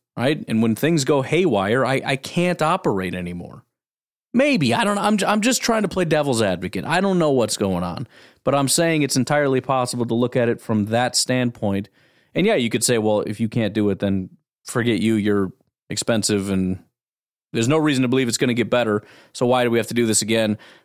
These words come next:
Let's see if we can get some trade value out of him and, and move on."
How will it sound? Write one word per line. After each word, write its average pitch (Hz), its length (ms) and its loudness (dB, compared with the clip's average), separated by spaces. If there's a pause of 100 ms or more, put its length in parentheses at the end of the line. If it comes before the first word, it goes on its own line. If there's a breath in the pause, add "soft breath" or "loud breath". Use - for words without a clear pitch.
Let's 127 180 -2
see 131 80 2
if 113 100 -2
we 123 80 0
can 117 60 0
get 110 140 0
some 101 200 0
trade 113 300 -2
value 104 300 2
out 101 120 2
of 101 60 0
him 104 140 0
and, 95 180 -2
and 104 180 -2
move 98 180 0
on." 95 320 -2